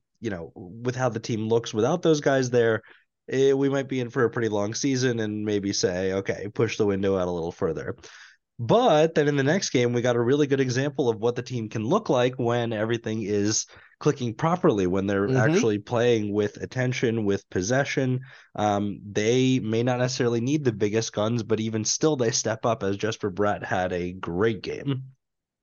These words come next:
Speaker 2: Yeah, this is, and not only that, Dan, this was in Pittsburgh against a Pittsburgh team that won five games in a row. Five
Speaker 1: Mm-hmm.
Speaker 2: games in a row, of which they, of course, lost that one and then lost to Carolina and remained seventh in the division,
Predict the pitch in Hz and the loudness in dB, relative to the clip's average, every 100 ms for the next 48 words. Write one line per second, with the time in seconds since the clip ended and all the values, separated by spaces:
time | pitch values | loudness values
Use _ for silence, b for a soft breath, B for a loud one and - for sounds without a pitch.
0 | - 127 98 - 135 151 170 208 - 147 | -4 -2 -2 -6 -6 -4 -2 -4 0 2
1 | 202 185 117 107 - 92 - 131 - 127 | 4 4 4 0 -4 -10 -8 -6 -2 -2
2 | - 135 190 - 87 - 85 - - 117 | 2 2 2 -2 -6 -8 -8 -8 -4 0
3 | 127 - 123 - 208 208 151 147 127 117 | 0 -2 -2 2 2 2 0 0 -2 -2
4 | 117 110 - - 139 156 156 135 123 120 | -4 -4 -10 -8 -4 0 0 0 0 0
5 | 104 98 92 80 80 - - _ b b | -2 -4 -6 -6 -8 -10 -16 _ b b
6 | b - _ - 165 135 117 98 98 85 | b -20 _ 0 2 2 -2 -6 -8 -8
7 | 80 - - - 131 135 135 123 101 101 | -10 -12 -10 -2 4 4 4 2 2 0
8 | 107 - 101 - 101 92 - 95 98 95 | -6 -4 -4 -2 -4 -4 -4 -4 -4 -6
9 | 92 87 87 92 90 - 95 95 90 92 | -6 -6 -6 -8 -8 -8 -6 -4 -4 -4
10 | 87 95 98 95 90 - 123 101 87 92 | -6 -4 -2 -2 -2 -2 0 0 -2 -10
11 | 87 82 87 92 85 82 | -10 -10 -8 -6 -6 -10